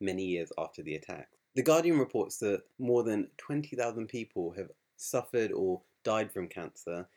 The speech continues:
had breathing difficulties or other illnesses as a result of the attacks. Stewart criticised congressional politicians for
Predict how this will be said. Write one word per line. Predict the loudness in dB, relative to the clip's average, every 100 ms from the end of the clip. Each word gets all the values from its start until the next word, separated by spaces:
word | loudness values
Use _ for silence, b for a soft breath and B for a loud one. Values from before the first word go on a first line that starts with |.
| _ -10
had | -8
breathing | -4 -4 -2 -2
difficulties | -4 -8 -6 -4 -2 -2 -2 2
or | 4 4 2
other | -2 -2
illnesses | -2 -6 -6 -6 -6 -8 -10
as | -8
a | -8
result | -6 -6 -6
of | -8
the | -10
attacks. | -8 -8 -10 -14 -20 _ _
Stewart | -10 2 4 4
criticised | 2 -2 -2 -2 -2
congressional | -2 -2 0 -2 -2 -4
politicians | -2 -6 -6 -6 -6 -10 -10
for | -12